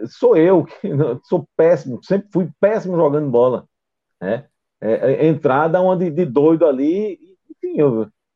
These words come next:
outra coisa é um cara que, que é um jogador profissional,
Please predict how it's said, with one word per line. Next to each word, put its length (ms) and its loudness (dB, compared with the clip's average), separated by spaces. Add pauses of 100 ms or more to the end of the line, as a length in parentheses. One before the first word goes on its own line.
outra 220 -2
coisa 300 2
é 20 4
um 100 2
cara 280 -2
que, 280 -4
que 300 2
é 100 4
um 140 0
jogador 440 0
profissional, 1040 -2